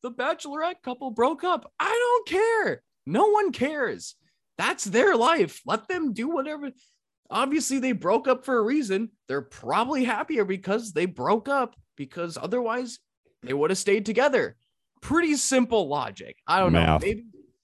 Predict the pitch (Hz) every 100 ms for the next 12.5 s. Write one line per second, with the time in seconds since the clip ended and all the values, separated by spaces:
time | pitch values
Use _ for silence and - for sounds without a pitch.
0 | _ 151 202 226 202 180 160 160 143 127
1 | 123 _ _ _ - 170 196 185 185 185
2 | 190 196 165 123 107 - _ _ _ _
3 | 147 196 196 160 147 147 113 104 98 _
4 | _ _ 135 151 202 202 208 202 190 214
5 | 208 _ _ _ _ _ 143 143 156 147
6 | 151 - - - - _ _ _ _ _
7 | _ 113 104 _ _ - 82 90 87 80
8 | 95 85 85 80 85 82 80 78 78 73
9 | 71 - 76 71 78 71 73 85 87 87
10 | 82 - 73 73 71 78 _ _ _ _
11 | - 135 139 127 123 123 110 110 107 -
12 | 98 101 73 71 -